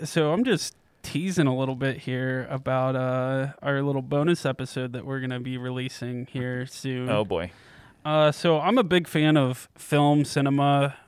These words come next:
Speaker 1: movies, all that.
Speaker 2: Right.
Speaker 1: Um,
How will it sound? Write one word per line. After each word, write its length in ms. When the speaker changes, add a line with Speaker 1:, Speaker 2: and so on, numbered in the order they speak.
Speaker 1:
movies, 580
all 260
that. 440
Speaker 2:
Right. 300
Speaker 1:
Um, 760